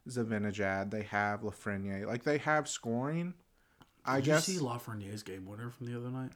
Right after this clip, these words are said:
Speaker 1: I did. It was incredible.
Speaker 2: <laughs> God, he's so good.
Speaker 1: I think it's just adding another high-profile name as a tertiary scoring option. So you
Speaker 2: Tertiary, good word.
Speaker 1: we see sometimes, uh, you know, the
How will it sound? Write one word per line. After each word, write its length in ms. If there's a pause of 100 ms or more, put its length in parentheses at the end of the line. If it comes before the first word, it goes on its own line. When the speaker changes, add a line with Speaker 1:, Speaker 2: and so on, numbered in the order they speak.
(100)
Speaker 1:
I 80
did. 200
It 100
was 160
incredible. 640 (140)
Speaker 2:
<laughs> 160
God, 120 (340)
he's 180
so 280
good. 300 (360)
Speaker 1:
I 640 (600)
think 300
it's 160
just 260
adding 320
another 380
high-profile 800
name 500
as 380
a 320
tertiary 720
scoring 460
option. 520 (960)
So 200
you 60
Speaker 2:
Tertiary, 580
good 200
word. 400 (140)
Speaker 1:
we 220
see 320
sometimes, 880 (120)
uh, 420
you 140
know, 160
the 220